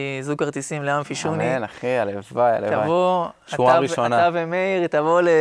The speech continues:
Speaker 1: לאמפי
Speaker 2: אנחנו
Speaker 1: שוני,
Speaker 2: שם,
Speaker 1: שורה
Speaker 2: אחי.
Speaker 1: ראשונה, ואני אגיד להם שם ממש, "רואים פה, אני עשיתי פודקאסט בישראל,
Speaker 2: <laughs>
Speaker 1: לפני
Speaker 2: אנחנו
Speaker 1: מלא
Speaker 2: שם, אחי,
Speaker 1: זמן",
Speaker 2: שורה
Speaker 1: ש-
Speaker 2: ראשונה, נבוא ונעודד ונריע.
Speaker 1: ומבחינת,
Speaker 2: אז
Speaker 1: אתה
Speaker 2: אח-
Speaker 1: יודע,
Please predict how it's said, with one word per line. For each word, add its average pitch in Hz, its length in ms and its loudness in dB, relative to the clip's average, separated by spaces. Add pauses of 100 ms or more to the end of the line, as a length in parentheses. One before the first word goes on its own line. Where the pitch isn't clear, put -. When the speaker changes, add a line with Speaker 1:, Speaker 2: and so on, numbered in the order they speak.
(160)
Speaker 1:
לאמפי 160 420 0
Speaker 2:
אנחנו - 160 2
Speaker 1:
שוני, 175 140 0
Speaker 2:
שם, 170 120 0
Speaker 1:
שורה 160 120 6
Speaker 2:
אחי. 175 80 2
Speaker 1:
ראשונה, 170 600 0
ואני 156 180 -2
אגיד 165 160 -2
להם 175 160 2
שם 165 160 0
ממש, 160 460 0
"רואים 190 340 0
פה, 220 280 4
אני 202 80 0
עשיתי - 260 -8
פודקאסט 220 580 0
בישראל, 185 600 2
Speaker 2:
<laughs> - 760 -2
Speaker 1:
לפני - 100 -2 (200)
Speaker 2:
אנחנו 226 40 2
Speaker 1:
מלא 226 120 6 (160)
Speaker 2:
שם, 208 60 2
אחי, 190 80 -2
Speaker 1:
זמן", 233 280 4
Speaker 2:
שורה - 20 2
Speaker 1:
ש- 208 100 4
Speaker 2:
ראשונה, 196 460 2
נבוא 120 320 0
ונעודד 107 440 -2
ונריע. 110 460 -2 (460)
Speaker 1:
ומבחינת, 175 760 0
Speaker 2:
אז 254 160 2
Speaker 1:
אתה - 140 4
Speaker 2:
אח- 320 40 4
Speaker 1:
יודע, 240 180 2